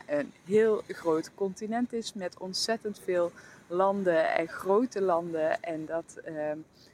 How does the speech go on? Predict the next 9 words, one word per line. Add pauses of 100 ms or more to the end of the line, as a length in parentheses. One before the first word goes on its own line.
(280)
de
afstanden
tussen
die
landen
ook
echt
gigantisch
zijn.